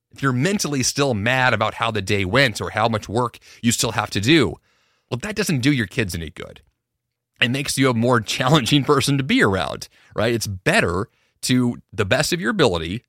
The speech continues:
to be present in the moment where you are. In this example, with your children.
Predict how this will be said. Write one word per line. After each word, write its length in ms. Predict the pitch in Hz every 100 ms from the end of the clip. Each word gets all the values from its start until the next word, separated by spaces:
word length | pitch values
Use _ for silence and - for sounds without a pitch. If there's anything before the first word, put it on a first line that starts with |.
| _
to 100 | -
be 320 | 104 - 151
present 480 | 147 131 123 117 110 -
in 180 | 110
the 80 | 110
moment 420 | 98 95 90 92 _ _
where 220 | 101 101
you 240 | 92 85 82
are. 260 | 60 - _ _ _ -
In 100 | 117
this 120 | 120
example, 540 | 110 113 92 90 80 -
with 160 | 85
your 100 | 85
children. 440 | - 180 92 50